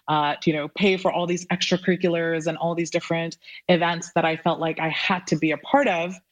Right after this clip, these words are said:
um, to, to succeed in life. Because in Palo Alto, the biggest,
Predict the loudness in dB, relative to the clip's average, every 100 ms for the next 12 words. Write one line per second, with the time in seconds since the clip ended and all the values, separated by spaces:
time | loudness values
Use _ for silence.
0 | _ -4 0 2 0 -4 -8 -4 0 0
1 | 0 -6 -8 -8 -6 -4 -8 -6 -6 -6
2 | -10 -10 -10 -10 -12 -4 -2 0 -2 0
3 | 0 0 0 0 2 0 -4 -6 -2 -2
4 | -2 -6 -6 4 6 6 2 0 -6 -10